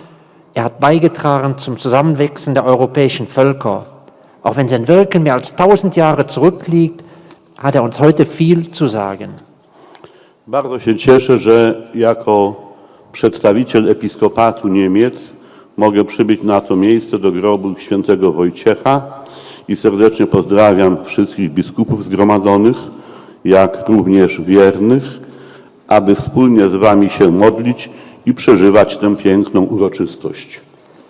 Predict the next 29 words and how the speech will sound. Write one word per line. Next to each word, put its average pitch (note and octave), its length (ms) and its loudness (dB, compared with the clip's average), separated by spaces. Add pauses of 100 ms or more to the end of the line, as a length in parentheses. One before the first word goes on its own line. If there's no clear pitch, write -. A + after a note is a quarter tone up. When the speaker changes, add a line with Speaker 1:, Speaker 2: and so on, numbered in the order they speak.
(360)
Speaker 1:
Adalbert E3+ 580 2
war C3+ 100 0
ein C3 120 -4
Mann F#3 220 2
seiner D3+ 280 0
Zeit, E3+ 380 -2 (380)
verstrickt - 600 -4
in C3+ 80 -6
die C3 100 -8
vielen F#3 360 -2
politischen D3 540 -2
Streitereien. D3 840 0 (680)
Gewalt C#3+ 320 0
und B2+ 160 0
Misserfolg F3+ 760 0
waren D#3 240 -2
ihm D#3 140 -4
wohl D#3+ 140 2
bekannt. C#3+ 520 -6 (880)
Trotz - 340 -2
aller F#3 260 2
Rückschläge B2+ 640 -4
hat C3+ 120 -6
er C3 80 -4
keine F3 400 -2
Wege G3+ 240 2
und F#3 120 2
Gefahren E3 520 -2
gescheut. E3+ 500 -2